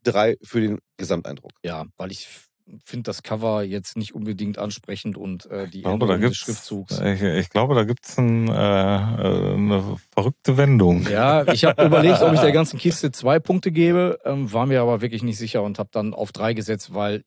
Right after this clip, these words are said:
Speaker 2: ich denke
Speaker 3: Ah, vier, vier, drei, sind wir bei elf?
Speaker 2: schlecht ist es nicht.
Speaker 1: Also neunzehn. Also wir haben einundzwanzig zu neunzehn, wenn ich jetzt richtig gezählt habe.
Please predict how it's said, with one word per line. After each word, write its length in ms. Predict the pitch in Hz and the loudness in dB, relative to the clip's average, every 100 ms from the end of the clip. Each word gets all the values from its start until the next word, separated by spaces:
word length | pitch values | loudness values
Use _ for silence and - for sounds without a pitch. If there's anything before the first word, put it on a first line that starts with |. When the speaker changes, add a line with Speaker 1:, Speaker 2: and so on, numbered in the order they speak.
| _ | _
Speaker 2:
ich 200 | 107 107 _ _ _ _ _ _ 120 | -18 -18 _ _ _ _ _ _ -6
denke 420 | 117 - 110 95 _ _ _ - | -4 -2 -4 -4 _ _ _ -10
Speaker 3:
Ah, 300 | 101 113 95 - | -2 0 0 -2
vier, 180 | - 131 | 0 0
vier, 200 | - 107 | 2 0
drei, 360 | 90 - 107 127 | 0 2 4 4
sind 180 | 113 104 | 2 0
wir 60 | |
bei 140 | 98 - | -2 0
elf? 320 | 90 101 208 | 2 4 2
Speaker 2:
schlecht 300 | - - - | -2 -12 -14
ist 120 | 62 | -14
es 100 | - | -6
nicht. 40 | 87 | -2
Speaker 1:
Also 200 | 98 104 | 2 4
neunzehn. 800 | 101 98 98 92 - 82 82 | 6 4 2 0 -2 -4 -2
Also 160 | - 92 | 0 2
wir 60 | 95 | 2
haben 100 | - | 2
einundzwanzig 720 | 98 101 101 - 95 87 90 | 0 2 0 0 -2 -2 -6
zu 140 | 98 | -2
neunzehn, 560 | 92 85 82 - 80 80 | 0 0 -2 -4 -4 -4
wenn 100 | 78 | -6
ich 80 | - | -6
jetzt 180 | 78 | -8
richtig 200 | 82 - - | -8 -10 -14
gezählt 420 | - 82 78 76 | -10 -6 -6 -4
habe. 340 | 73 73 76 | -6 -6 -8